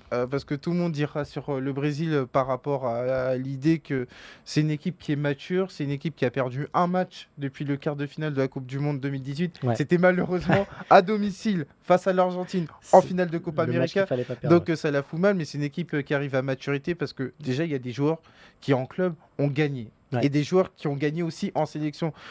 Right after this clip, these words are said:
Speaker 1: Donc ils vont pas être, euh, forcément rattrapés par, euh, la pression de se dire il faut gagner à tout prix. Ils ont déjà gagné en sélection. Bon, Neymar n'a pas gagné en
Speaker 2: Ouais.
Speaker 1: sélection un trophée majeur comme, euh, la Coupe du Monde et la Coupe América. Il a remporté la Coupe,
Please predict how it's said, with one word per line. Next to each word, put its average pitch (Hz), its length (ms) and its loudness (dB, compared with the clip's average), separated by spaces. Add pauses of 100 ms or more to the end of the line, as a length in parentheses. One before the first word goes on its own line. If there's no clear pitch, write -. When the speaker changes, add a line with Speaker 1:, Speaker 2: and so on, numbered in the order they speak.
(140)
Speaker 1:
Donc 160 180 4
ils 175 100 0
vont 160 140 0
pas 185 160 4
être, 180 200 -2
euh, 147 260 0
forcément 156 680 -2
rattrapés 147 440 -4
par, 135 340 -4
euh, 131 60 -2
la 139 120 0
pression 175 500 -6
de 143 120 -2
se 135 100 -6
dire 165 280 -2 (320)
il 139 40 -4
faut 165 140 2
gagner 156 300 -2
à 147 40 -2
tout - 140 -12
prix. 135 340 -8 (120)
Ils 127 240 -2
ont 135 60 -2
déjà 139 220 0
gagné 147 400 -4
en 131 180 -4
sélection. 135 360 -2
Bon, 139 220 -6
Neymar 147 420 0 (220)
n'a 139 100 -10
pas 180 160 2
gagné 170 460 -2
en - 60 4
Speaker 2:
Ouais. 117 40 4
Speaker 1:
sélection 156 380 -2 (140)
un 143 120 6
trophée 160 320 -4
majeur 170 460 0 (160)
comme, 143 220 0
euh, 127 140 -2
la 139 140 2
Coupe 143 140 -10
du 147 100 -6
Monde 160 220 -2 (100)
et 131 60 2
la 127 40 0
Coupe 127 200 -6
América. 135 440 -2 (280)
Il 131 120 0
a 135 60 4
remporté 139 400 -4
la 131 60 -2
Coupe, 143 260 -4